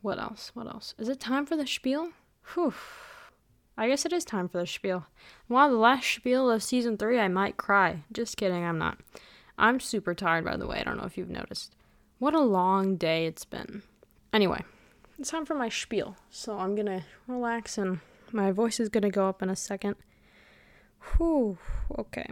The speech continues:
If you wanna follow me on social media, guess what? You can. I am on three different platforms on Twitter and Facebook. It's the same handle. It's at W S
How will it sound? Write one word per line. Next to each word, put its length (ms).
If 260
you 100
wanna 220
follow 260
me 140
on 140
social 420
media, 400
guess 300
what? 180
You 140
can. 260
I 180
am 140
on 200
three 340
different 480
platforms 640
on 240
Twitter 320
and 120
Facebook. 560
It's 220
the 140
same 420
handle. 540
It's 260
at 180
W 480
S 300